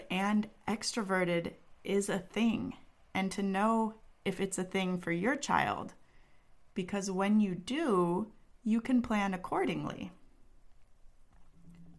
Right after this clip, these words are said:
When you understand this combination, you know that they want to go out and that they're likely to get overstimulated. So you can help them plan for how they're going to handle it when they do.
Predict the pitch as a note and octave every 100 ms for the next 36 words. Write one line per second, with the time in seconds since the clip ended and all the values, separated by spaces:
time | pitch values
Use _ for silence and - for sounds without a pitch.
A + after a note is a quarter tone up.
0 | - - A3 A3+ A3+ - A3+ B3 A#3+ -
1 | - G#3+ A3+ A#3 G#3+ A3 G#3+ - G3+ F#3+
2 | F3+ G3 A#3 - - - - - - -
3 | - - G#3 G#3 G#3 A3 A#3 G3+ F3+ F3+
4 | - - - _ - F3 F3+ E3+ E3+ D#3+
5 | - - - - - - - - - -
6 | - - - - - C4 D4 A#3 G#3 G3+
7 | G#3 A3+ - - - G3 G#3 A#3 A3+ A3+
8 | A3+ A#3 A3 A#3 A3+ A3 A3+ C4 C4 G3+
9 | D3+ - - - - - - - - _
10 | - - - - G#3+ G#3 B3 - C4+ D4
11 | C#4+ A#3+ G#3+ - A3 A#3 A#3 A3+ A3 G#3+
12 | - F3 F3+ G#3+ A3+ G3+ F#3 F3+ A3 B3+
13 | G#3 F#3+ - F2+ F3 - F3+ - D#4+ -